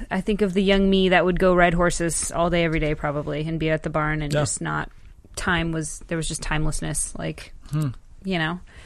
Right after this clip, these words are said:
Speaker 1: But
Speaker 2: So, yeah.
Speaker 1: obviously those things change and have to be questioned, and were brought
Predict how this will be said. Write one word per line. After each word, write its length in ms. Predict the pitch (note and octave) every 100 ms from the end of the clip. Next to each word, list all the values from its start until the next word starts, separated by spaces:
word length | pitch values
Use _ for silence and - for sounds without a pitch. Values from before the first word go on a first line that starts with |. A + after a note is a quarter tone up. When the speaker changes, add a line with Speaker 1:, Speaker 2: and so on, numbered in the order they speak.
| - - - - - -
Speaker 1:
But 80 |
Speaker 2:
So, 280 | F#3 F#3 D3+ -
yeah. 160 | C#3
Speaker 1:
obviously 320 | G3 G3 G3
those 220 | F3+ F#3 -
things 240 | F3 D#3+
change 420 | - F#3+ F3 F3
and 80 | E3
have 160 | E3+ E3
to 80 |
be 100 | D#3+
questioned, 600 | D#3 - F#3 - - D#3
and 100 | D#3
were 100 | D#3
brought 340 | D#3 E3 D#3+